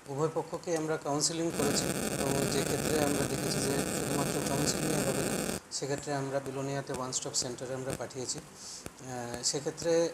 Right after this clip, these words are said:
সচেতনতার অভাব, এটা আমাদের একটা বড় বিষয় ছিল। তো আমরা প্রিভেন্টিভ, আহ,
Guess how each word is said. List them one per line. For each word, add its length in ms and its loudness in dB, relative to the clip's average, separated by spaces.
সচেতনতার 840 2
অভাব, 260 -2
এটা 200 -6
আমাদের 280 -4
একটা 400 0
বড় 280 -2
বিষয় 220 -2
ছিল। 200 0
তো 60 -8
আমরা 220 4
প্রিভেন্টিভ, 580 -2
আহ, 600 0